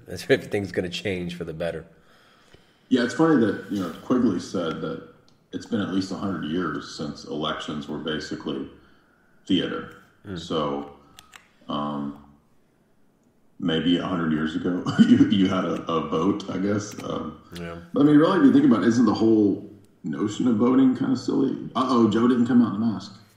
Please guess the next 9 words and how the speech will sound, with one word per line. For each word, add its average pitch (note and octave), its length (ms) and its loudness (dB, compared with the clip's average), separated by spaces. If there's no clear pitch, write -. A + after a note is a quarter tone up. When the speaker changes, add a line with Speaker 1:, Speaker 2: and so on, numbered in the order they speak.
Speaker 2:
No G2 100 -6
mask. G2 260 -4
Speaker 1:
Uh-oh, F2+ 320 -6
here G2+ 100 -4
we G2+ 60 -2
go. G2+ 280 0
Here G#2+ 140 0
we E2+ 100 -4
go. B2 520 2